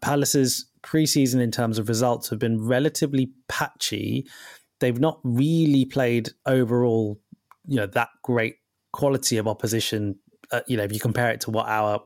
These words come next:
our pre-season has been. Their transfer activity has been quite interesting as well. They haven't really welcomed many players. They've, they've signed Cheick Doucouré from Lens,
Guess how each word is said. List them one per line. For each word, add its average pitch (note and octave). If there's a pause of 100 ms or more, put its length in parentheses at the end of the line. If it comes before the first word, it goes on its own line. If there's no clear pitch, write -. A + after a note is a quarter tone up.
our A2+
pre-season G#2
has G2
been. G#2 (680)
Their D3 (200)
transfer G#3
activity B2
has G#2+
been A2
quite A2
interesting G#2
as G2+
well. A2
They A#2
haven't A#2+
really C#3
welcomed A#2+
many G#2
players. G#2
They've, G#2+
they've A2+
signed C3
Cheick -
Doucouré A#2+
from G2+
Lens, G#2+